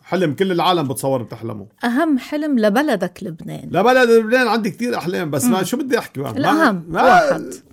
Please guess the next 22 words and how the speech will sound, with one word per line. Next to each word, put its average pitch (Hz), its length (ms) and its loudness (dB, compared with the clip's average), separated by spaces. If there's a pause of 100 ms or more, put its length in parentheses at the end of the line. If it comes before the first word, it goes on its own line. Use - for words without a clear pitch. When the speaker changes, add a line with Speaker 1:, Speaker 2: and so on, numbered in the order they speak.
(300)
Speaker 1:
تروق، 294 380 4
شو 202 120 -4
بدي 233 220 4
أقول 202 160 0
لك؟ 156 120 -2
نعيش، 202 180 -2
Speaker 2:
تروق. 226 200 4
Speaker 1:
نصير 294 240 -2
مثل 285 200 4
قبرص. 196 320 4
Speaker 2:
هو 277 200 6
تروق 302 520 2
بيختصر 220 600 0
Speaker 1:
آه، - 20 0
Speaker 2:
كل 196 160 0
شيء. 226 80 -2
Speaker 1:
يعني 240 340 2
عرفت 220 320 -4
إنه 247 360 2
نصير 269 260 0
بلد 254 280 4
طبيعي. 180 580 2